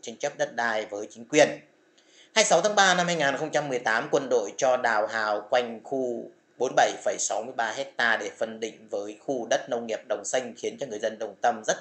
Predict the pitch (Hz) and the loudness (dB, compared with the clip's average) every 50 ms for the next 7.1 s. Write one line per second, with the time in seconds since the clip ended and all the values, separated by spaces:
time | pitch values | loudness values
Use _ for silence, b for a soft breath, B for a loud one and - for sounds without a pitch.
0 | - - 123 135 - - 151 127 101 85 - - - _ B B B B B B | -2 -4 -4 -2 4 6 6 6 6 4 0 -6 -14 _ B B B B B B
1 | B B B B - 190 202 196 190 170 170 156 - 165 160 160 160 151 143 131 | B B B B 6 8 8 8 8 6 4 6 8 8 8 8 6 2 2 2
2 | 127 147 160 160 143 135 131 120 127 139 - - 120 117 131 143 147 147 143 135 | 2 2 0 2 2 4 4 4 2 2 0 -2 -2 -2 -2 -4 -6 -6 -6 -8
3 | 135 127 117 123 120 113 113 120 123 117 110 113 101 92 101 113 107 110 123 135 | -10 -6 -2 0 0 0 0 -2 -4 -6 -6 -6 -12 -12 -6 -2 0 0 0 0
4 | 139 123 117 107 107 - - 123 127 127 127 117 101 - - - 113 101 87 - | 0 -4 -4 -4 -10 -6 -4 -4 2 4 2 2 2 0 -6 -4 -4 -4 -4 -4
5 | - - 104 101 107 - 123 - - 123 113 104 101 101 104 101 113 117 - 120 | -2 0 2 2 2 0 -2 -4 -4 -4 -4 -4 -4 -4 -4 -6 -6 -6 -6 -6
6 | 110 98 - 110 110 110 - - 113 110 101 98 110 113 110 104 98 98 - 135 | -6 -6 -2 -2 -2 -2 -2 -4 -8 -10 -8 -6 -6 -8 -8 -10 -14 0 2 4
7 | 139 | 4